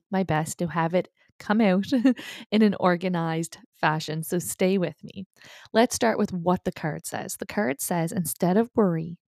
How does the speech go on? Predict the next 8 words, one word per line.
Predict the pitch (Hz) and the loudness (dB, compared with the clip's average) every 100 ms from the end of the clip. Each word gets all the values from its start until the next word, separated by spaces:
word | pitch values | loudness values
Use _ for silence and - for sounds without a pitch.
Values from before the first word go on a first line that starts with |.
| _ - | _ -4
I | 185 | -4
pray | - - 165 165 262 | -2 -2 0 -2 -2
about | 202 180 170 175 - | -4 0 -2 -2 -4
this | 175 185 | -4 -4
situation | - 311 - 247 220 170 - 170 170 | -6 -6 -6 -6 -4 -4 -4 -4 -4
to | - | -6
bring | 185 180 165 165 - | -6 -4 -4 -6 -6
about | 185 165 160 180 | -6 -4 -4 -8